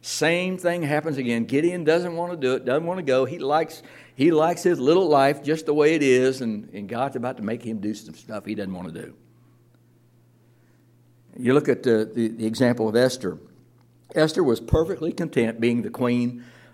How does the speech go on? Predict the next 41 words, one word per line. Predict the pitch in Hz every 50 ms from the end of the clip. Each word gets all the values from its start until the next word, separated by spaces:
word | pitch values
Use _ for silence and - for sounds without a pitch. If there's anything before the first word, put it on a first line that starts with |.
| _ _
of | 120 113 104
the | 113 117
Medo-Persian | 131 139 131 127 - - - 135 123 117 123 127 120
Empire | 117 107 98 113 101 98 101 104 104
and | - 117 107 104 113
not | 135 151 165 - -
going | 131 135 135 139 139 135
around | 120 117 123 127 127 123 117
the | 113
king | 110 - 165 143 123 113 120
unless | 117 113 113 120 113 -
he | 131 120 113
wanted | 104 131 143 131 110
her | 95 101 98
to | 117 -
come. | - 220 277 254 117 - - - - _ - _ _ _ _ _ _ _ _ _ _ _ _ _ _ _ _ _ _ _ _ _ _ _ _ _ _ _ - - _ -
And | 107 143
all | - - 123 131
of | 135
a | 131
sudden, | 127 - 160 143 123 107 104 104 - -
she's | - - 147 165 165 135
got | 139 127 127 -
to | 104
go | 107 110 113
in | 113 110
there | 110 117 120 113
and | 101 95 92
basically | 113 123 120 - - 90 90 92
risk | 92 123 139 139 - -
her | 117 104 90
life. | 92 104 120 117 - - - - - - _ _ _ _ _ _ _ _ _ _ _ _ _ _
God | - - 123 113
is | 104 90 107
asking | 117 127 131 - 107 101 95
her | 101 98
to | - 101
go | 95 95 95
risk | 90 - 107 135 151 147 147 - - -
her | - 135 131 120
life | 120 104 - - - - - - -